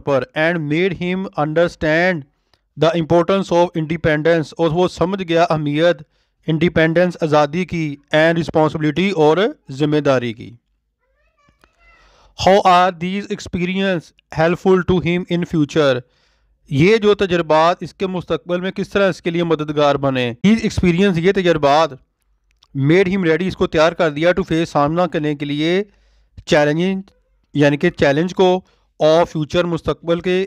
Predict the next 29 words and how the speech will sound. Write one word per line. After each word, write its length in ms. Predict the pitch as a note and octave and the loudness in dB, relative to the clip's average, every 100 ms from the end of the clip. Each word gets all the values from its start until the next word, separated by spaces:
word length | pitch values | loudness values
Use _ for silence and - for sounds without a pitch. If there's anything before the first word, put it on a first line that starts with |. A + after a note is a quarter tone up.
| - C#3+ | -6 -6
एगरली, 340 | D3 E3+ F#3 | -2 -2 -2
खुशी 320 | F3+ D3+ D#3 | -6 -6 -4
के 120 | D3+ C#3 | -4 0
साथ, 300 | C3 A2+ A2 _ _ _ _ - | 2 0 -2 _ _ _ _ -2
कॉन्फिडेंटली, 760 | D#3+ D3 D#3+ D#3+ E3 F#3+ G3+ G3+ - _ _ _ - | 0 0 0 0 0 0 -2 -2 -8 _ _ _ 0
पुरएतमाद 840 | F3 F#3 - - D3 D3+ D3 D3 | 2 2 -2 -8 -4 0 2 0
के 120 | - F3 | -2 -2
साथ, 280 | F3 E3+ F3 - | 2 2 0 -2
and 180 | D#3 D#3+ | -4 -2
bravely, 320 | C#3 D#3+ E3 F3 | -4 -4 -6 -2
और 180 | D#3+ A#3 - C#3+ | 0 0 -6 -4
बहादुरी 400 | B2+ B2+ A2+ A2+ | 0 0 -2 -10
के 140 | A2+ | -8
साथ। 300 | G#2 G#2 G2+ _ _ _ _ _ _ _ _ _ _ _ _ _ _ _ _ _ - | -4 -6 -6 _ _ _ _ _ _ _ _ _ _ _ _ _ _ _ _ _ 0
What 240 | D3 G3+ G3 | 4 4 4
kind 300 | F#3+ G3 G3 | 2 2 2
of 100 | F#3+ - | 2 0
student 500 | F#3 E3+ F#3 F#3 F3+ | -4 0 -2 -2 -6
is 140 | D#3+ | -2
the 100 | F3 | 0
writer? 340 | D#3+ D3 E3+ E3 - | 2 2 0 -2 -6
किस 160 | - | -6
तरह 180 | G3 F3+ | -2 0
का 120 | E3+ E3+ | 0 0
जो 100 | E3 | 2
है 60 | |
वो 140 | C#3+ D#3 | 0 0
तालिब 300 | D3 C3+ C#3 | 0 0 -2
इल्म 400 | C3+ D3 D3+ | -2 -2 -4